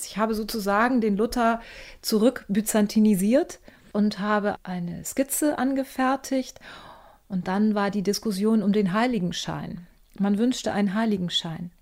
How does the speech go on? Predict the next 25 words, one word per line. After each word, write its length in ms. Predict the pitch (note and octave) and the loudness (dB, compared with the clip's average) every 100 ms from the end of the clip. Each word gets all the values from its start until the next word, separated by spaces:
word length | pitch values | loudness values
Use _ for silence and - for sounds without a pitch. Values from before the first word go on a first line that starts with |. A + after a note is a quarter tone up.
| - | -4
Und 180 | G#3+ G#3+ | 0 2
da 80 | |
dachte 360 | F#3+ A#3+ - - | 4 4 4 -2
ich, 160 | B3 A3+ | -2 2
ich 100 | A3 | 4
möchte 380 | A#3+ - B3 | 4 4 0
als 200 | D#3 G#3+ | 0 0
Ikonenmalerin 760 | - G#3 A#3 B3+ A#3+ A#3 A#3+ A3+ | -2 -6 0 2 4 4 4 4
jetzt 240 | A3+ A3 - | 2 0 0
keine 320 | G#3+ A3+ B3+ | 2 2 2
theologischen 720 | B3+ A#3+ A#3 B3 B3+ A#3 A3 | 0 0 2 2 0 2 2
Fehler 480 | A3+ A#3 C4 C#4 A#3 | 2 2 4 4 2
zementieren. 880 | - G3+ F#3+ F#3+ - F#3 F3+ G#3+ F#4 - - - - - | 2 2 2 0 0 2 4 4 2 -4 -16 -16 -16 -4
Und 160 | A3 G#3+ | 0 2
da 100 | A3+ | 2
Cranach, 680 | A3+ G3+ G#3 A#3+ C#4 C4+ - | 2 0 2 4 2 -2 0
äh, 100 | A3 | 2
Luther 440 | A3 B3+ A#3 G#3 | 4 2 2 4
auch 220 | G3+ C4 A#3+ | 6 6 4
mit 140 | A3 | 0
so 100 | G3+ | -2
einem 320 | - G3+ G3+ | -2 0 0
Strahlenkranz 1400 | - - G3 G#3 B3 C4 A3+ A3+ - F#3+ F#3+ G#3 A#3 - | -2 -4 0 2 2 2 2 0 -4 -2 0 2 0 -2
abgebildet 840 | - - A3 F#3 G3+ F#3+ F#3+ - | -10 -8 -6 -2 0 0 -4 -6
hatte, 480 | F#3+ G3+ - C#4 F#4 | -4 -2 4 4 4